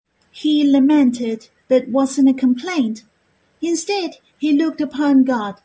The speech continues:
believed him, and took God as his refuge. He knew God would help him for sure. God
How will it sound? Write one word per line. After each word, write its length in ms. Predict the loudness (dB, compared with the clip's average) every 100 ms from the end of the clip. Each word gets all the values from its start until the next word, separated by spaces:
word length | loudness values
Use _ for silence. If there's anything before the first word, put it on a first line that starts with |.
| _ _ _ _ _
believed 540 | -4 -2 -2 -4 -8
him, 380 | -6 -6 -6 -10 _ _ -2
and 160 | 0
took 200 | 0 -4
God 280 | -4 -4 -4
as 240 | -6 -6
his 240 | -6 -8 -4
refuge. 600 | -6 -4 -6 -8 -12 -20 _ _ _ _
He 80 | -6
knew 220 | -4 -4
God 360 | -4 -4 -4 -6
would 180 | -6 -6
help 340 | -6 -8 -8
him 340 | -6 -4 -4 -4
for 160 | -4
sure. 520 | -4 -4 -4 -4 -6 -14 _ _ _ _ _ _ _ -4
God 400 | -2 -2 -4